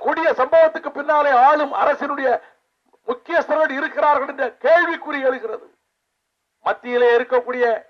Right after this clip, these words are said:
மாண்புமிகு நரேந்திர மோடி அவர்கள் இந்த ஐந்தாண்டு காலத்தில் தமிழகத்துக்கு செய்திருக்கிற துரோகம் ஒன்றல்ல, இரண்டல்ல, அடுக்கிக் கொண்டே போகலாம். முல்லை பெரியாறிலே துரோகம், காவிரி பிரச்சனையிலே துரோகம்,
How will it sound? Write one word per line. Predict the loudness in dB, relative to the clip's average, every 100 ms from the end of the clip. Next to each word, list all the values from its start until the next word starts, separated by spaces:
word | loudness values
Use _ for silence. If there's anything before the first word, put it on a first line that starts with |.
| _ _ _ -2
மாண்புமிகு | 0 0 -4 -6 -2 0
நரேந்திர | 0 0 -2 -2 0
மோடி | 0 0
அவர்கள் | 0 -2 -4 -6 -14 _ _ _ _ _ _ _ _ _ _
இந்த | -6 0 0
ஐந்தாண்டு | 0 0 2 2 2
காலத்தில் | 2 2 -4 -10 -14 _ _ _ _ _ _
தமிழகத்துக்கு | 0 4 4 4 2 -4 -2 0
செய்திருக்கிற | 0 -4 -2 -2 0
துரோகம் | 2 2 2 -2 -2
ஒன்றல்ல, | 0 2 4 4 4
இரண்டல்ல, | 4 2 0 0 0
அடுக்கிக் | 0 -4 -6 -4
கொண்டே | 0 -2 -2
போகலாம். | -4 -4 -8 -10 _ _ _ _
முல்லை | -4 0 0 0
பெரியாறிலே | -4 0 2 2 0 -4
துரோகம், | 0 -2 -2 -10 _ _ _ _ _ _ _ _ _ _ _ 0
காவிரி | 2 2 0 -2
பிரச்சனையிலே | -2 0 0 0 0
துரோகம், | -2 -2 -4